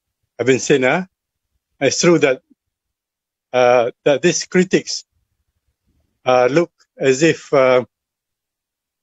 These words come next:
uh, regarded as if all these three or four other philosophers,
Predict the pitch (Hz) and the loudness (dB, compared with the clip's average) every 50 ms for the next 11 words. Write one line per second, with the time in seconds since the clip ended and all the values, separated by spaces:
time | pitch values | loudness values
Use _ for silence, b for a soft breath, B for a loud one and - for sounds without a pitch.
0 | _ - 131 123 127 123 123 123 123 127 143 131 160 170 170 185 175 151 147 147 | _ -4 -2 0 2 2 2 2 2 2 2 2 0 0 0 -2 -2 0 -2 -2
1 | 139 165 165 - - _ _ _ _ _ _ _ _ _ _ _ _ _ _ _ | 0 -2 -2 -2 -4 _ _ _ _ _ _ _ _ _ _ _ _ _ _ _
2 | - 151 160 160 156 156 - - - 170 170 156 151 151 147 135 - - - 170 | 0 0 0 2 0 -4 -8 -8 -4 0 2 2 4 4 2 0 -2 0 0 0
3 | 147 139 135 147 151 131 135 135 - 147 139 127 139 147 139 - 143 147 165 160 | 0 0 0 -2 -2 -2 -2 -2 0 0 0 2 0 0 0 0 -2 -2 -2 -2
4 | - _ | -6 _